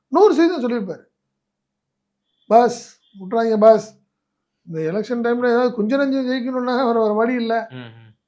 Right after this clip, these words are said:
Speaker 1: அப்படிங்கிற ஒரு வார்த்தையை கண்டிப்பா சொல்லியிருப்பாரு அப்படின்னு தான் நான், நான் பாக்குறேன் ஹக்கீம். இதுல என்ன,
Speaker 2: ம்.
Speaker 1: அதுல ஒண்ணும் மாற்றமே கிடையாது.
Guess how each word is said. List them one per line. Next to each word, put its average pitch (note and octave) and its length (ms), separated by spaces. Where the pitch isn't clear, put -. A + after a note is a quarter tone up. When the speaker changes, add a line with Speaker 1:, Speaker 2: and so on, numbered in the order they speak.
Speaker 1:
அப்படிங்கிற D4 520
ஒரு C4+ 180
வார்த்தையை C4+ 640
கண்டிப்பா E4+ 420
சொல்லியிருப்பாரு A3 520
அப்படின்னு G3 260
தான் C#4+ 200
நான், F3 300
நான் E3+ 140
பாக்குறேன் F3 340
ஹக்கீம். C#3+ 320
இதுல E3 220
என்ன, G3+ 240
Speaker 2:
ம். G#3 160
Speaker 1:
அதுல G3 160
ஒண்ணும் A#3+ 140
மாற்றமே C4+ 460
கிடையாது. F3 260